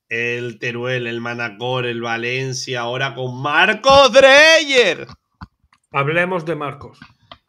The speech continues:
Speaker 1: Me alegra muchísimo por él.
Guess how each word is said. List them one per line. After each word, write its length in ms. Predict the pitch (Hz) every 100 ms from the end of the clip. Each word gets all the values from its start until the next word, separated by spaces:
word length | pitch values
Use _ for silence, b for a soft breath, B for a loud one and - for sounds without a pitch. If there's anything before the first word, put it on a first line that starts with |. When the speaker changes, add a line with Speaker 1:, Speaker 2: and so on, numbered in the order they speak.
| _ _
Speaker 1:
Me 160 | 120 117
alegra 560 | 110 113 113 117 117
muchísimo 920 | 113 117 131 135 190 208 - 214 220 _ _
por 160 | 123 127
él. 280 | 156 143